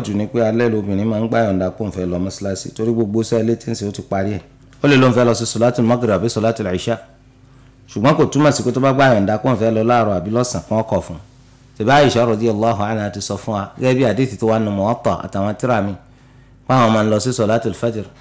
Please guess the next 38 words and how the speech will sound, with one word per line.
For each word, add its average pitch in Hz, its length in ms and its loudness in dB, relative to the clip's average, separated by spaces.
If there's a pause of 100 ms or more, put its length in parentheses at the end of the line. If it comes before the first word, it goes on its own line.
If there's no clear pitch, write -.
Ànábì 120 260 -2
sì 117 120 -10
máa 110 100 -4
ń 101 40 -8
ṣe 101 80 -12
solatul 104 440 -6
fajr 120 320 -6 (100)
ní 120 140 -6
ìgbà 107 160 -2
tí - 120 -8
òkùnkùn 107 360 -6
bá 117 120 2
wà 101 80 -2
lójú 92 260 -6
sánmà. 101 300 -8 (640)
Ọ̀kan 117 300 -2
nínú 143 160 2
àwọn 110 220 2
obìnrin 107 300 -4
ó - 20 -2
sì 123 120 -4
faṣọ 101 440 -6
rẹ̀, 92 140 0
yóò 117 100 0
fi 98 140 -8
wéra 98 440 -2
rẹ̀ 87 120 -4
dáadáa, 95 320 -6
yóò 107 220 -4
dábòra 92 460 -4
rẹ̀ 90 140 -8
dáadáa, 90 420 -10
lọ́nà 123 220 -4
tó 104 100 -10
ṣe 101 260 -8 (100)
pé 107 180 -8 (480)
yóò 113 140 -2
lọ 117 120 0